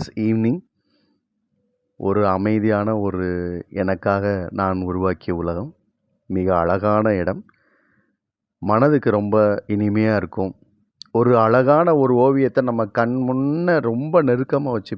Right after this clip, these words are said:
காட்டும்போது நமக்கு அந்த அழகு பார்க்க முடியாது. அதே இதை கொஞ்சம் தள்ளி வச்சிருக்கும் போது தான் அதுல உள்ள நுணுக்கங்கள் நமக்கு தெரியும். அதுபோல வேகமான வாழ்க்கையிலிருந்து இப்படி கொஞ்சம்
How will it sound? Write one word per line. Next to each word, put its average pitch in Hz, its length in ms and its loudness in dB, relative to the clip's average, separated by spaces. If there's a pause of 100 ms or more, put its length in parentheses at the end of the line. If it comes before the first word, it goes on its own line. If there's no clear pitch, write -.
(140)
காட்டும்போது 104 600 0
நமக்கு 98 360 -2
அந்த 90 220 -4
அழகு 110 380 0 (200)
பார்க்க 107 340 0
முடியாது. 92 440 -4 (420)
அதே 135 320 4
இதை 156 160 4
கொஞ்சம் 147 420 0
தள்ளி 123 300 2
வச்சிருக்கும் 113 420 -2
போது 117 240 0
தான் 113 260 0
அதுல 104 200 -2
உள்ள 107 200 0
நுணுக்கங்கள் 113 680 -2 (220)
நமக்கு 101 360 -4
தெரியும். 104 380 -2 (280)
அதுபோல 123 580 2 (640)
வேகமான 175 760 4
வாழ்க்கையிலிருந்து 143 800 2
இப்படி 156 320 -2
கொஞ்சம் 123 360 -2